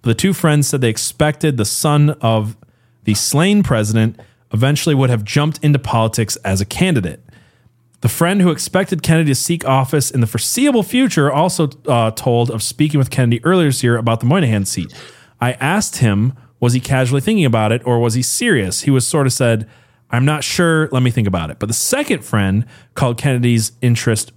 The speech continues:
pretty serious, adding, 'I think he was intrigued by the idea. Would have been decided in, uh, would he have decided in the end to go for it? I don't know. But he was clearly thinking about it. He talked to a few people about it.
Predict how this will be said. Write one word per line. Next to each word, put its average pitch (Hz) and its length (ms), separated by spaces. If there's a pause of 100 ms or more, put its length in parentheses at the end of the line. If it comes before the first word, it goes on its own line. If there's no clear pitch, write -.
pretty 143 340
serious, 87 640
adding, 113 380 (340)
'I 110 120
think 175 320
he 175 160
was 143 180
intrigued 160 420
by 156 80
the 139 140
idea. 135 480 (600)
Would 143 200
have 143 280
been 139 260
decided 135 440
in, 123 300 (180)
uh, 120 240
would 165 160
he 196 60
have 180 100
decided 160 260
in 151 60
the 147 80
end 139 80
to 131 60
go 156 160
for 170 240
it? 156 100
I 123 140
don't 117 120
know. 87 240 (360)
But 139 120
he 165 80
was 151 180
clearly 202 460
thinking 156 320
about 104 260
it. 107 120
He 131 120
talked 147 420
to 139 60
a 123 40
few 135 220
people 120 340
about 104 300
it. 98 160